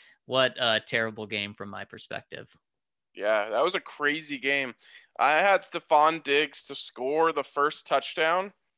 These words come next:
Speaker 2: um,
Speaker 1: Woo.
Speaker 2: as a bet, and it didn't hit until the third quarter.
Speaker 1: <laughs> Yeah.
Speaker 2: But it hit. I got ten to one on that.
Speaker 1: Yeah, that, that is a good, good call. Man, the over-under at one point in the game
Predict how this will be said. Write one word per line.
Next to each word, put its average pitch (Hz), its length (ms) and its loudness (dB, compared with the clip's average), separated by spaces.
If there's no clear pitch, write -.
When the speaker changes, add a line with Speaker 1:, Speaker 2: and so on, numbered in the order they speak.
Speaker 2:
um, 113 540 4
Speaker 1:
Woo. 381 500 0
Speaker 2:
as 147 240 2
a 147 60 -4
bet, 156 420 4
and 143 400 4
it 139 120 0
didn't 170 200 -2
hit 180 140 2
until 185 220 2
the 190 80 2
third 214 300 4
quarter. 220 540 6
Speaker 1:
<laughs> 156 80 -6
Yeah. 151 1120 -2
Speaker 2:
But 202 180 6
it - 20 2
hit. 214 300 4
I - 80 0
got 160 300 4
ten 202 240 2
to 208 80 6
one 196 320 6
on 135 200 2
that. 113 240 -2
Speaker 1:
Yeah, 117 260 2
that, 127 300 0
that 127 240 0
is 120 180 -4
a 113 140 0
good, 117 640 -2
good 127 360 -4
call. 123 460 2
Man, 127 400 2
the 135 320 0
over-under 143 680 -4
at 110 120 -10
one 123 200 -6
point 120 320 -6
in 120 140 -6
the 113 100 -8
game 110 400 -2